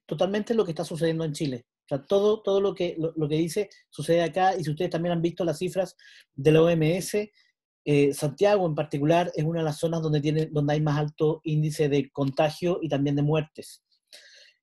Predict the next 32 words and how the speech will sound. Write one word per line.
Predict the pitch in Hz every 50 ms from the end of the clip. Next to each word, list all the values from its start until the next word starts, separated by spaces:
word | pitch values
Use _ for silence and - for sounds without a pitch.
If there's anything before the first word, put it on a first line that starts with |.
| _ -
Entonces | 143 143 160 151 156 175
la | 170 156
situación | 180 160 160 151 - 175 175 175 180 - -
en | 160 156
verdad | 151 143 143 156 160 165 165 165
es | 160 160 156 -
muy | 156 151 156 160 151
grave | 147 156 170 175 180 165 143 139 143 139
la | 143 139 139
que | - 135
tenemos | 139 131 139 143 147 143 139 143
acá, | 139 - - 151 156 170 180 _ _ _ _ _ _ _ _ _ _ _ _ -
eh, | - 147 147 143 143 139 139 135 135 135 135 - _ _ _ -
y | 190 165 156
grave | 175 196 208 233 240
también | - 208 190 180 196 208
en | 214 214
el | 190
sentido | - 180 170 147 151 - 185 190 190 190 196 190 - _ _ _
social. | - - - 156 147 - - 180 170 156 131 110 - _ _ _ _
Las | - 147 131
personas | - 156 147 - 180 180 165
trans | - 180 180 185 190 175 - - _ _ _ _ _ _ _ _ _ _ _ _ _ -
con | - 156
las | 151 147
que | 151 165 165
hemos | 160 170 165
estado | 147 156 165 160 165
trabajando, | 156 160 151 151 143 - 180 190 196 190 180
muchas | 165 165 180 175 - 185 160
de | 160 175
ellas, | 175 175 175 170 175 - - _